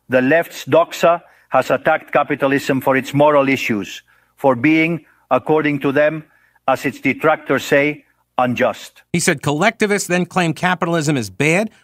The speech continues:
Speaker 2: because it's individualistic, and collectivism is good because it's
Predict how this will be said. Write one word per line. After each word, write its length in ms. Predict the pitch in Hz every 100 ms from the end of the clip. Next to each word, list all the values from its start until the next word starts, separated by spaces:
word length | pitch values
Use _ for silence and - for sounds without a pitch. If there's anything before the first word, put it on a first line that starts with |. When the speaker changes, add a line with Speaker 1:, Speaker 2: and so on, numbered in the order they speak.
| _ -
Speaker 2:
because 240 | 147 139
it's 140 | 139
individualistic, 840 | 151 143 135 131 147 175 - 92 _
and 140 | 127 120
collectivism 600 | 127 131 123 113 110 110
is 140 | 101
good 420 | - 127 175 131 - _ -
because 220 | 127 135
it's 160 | 147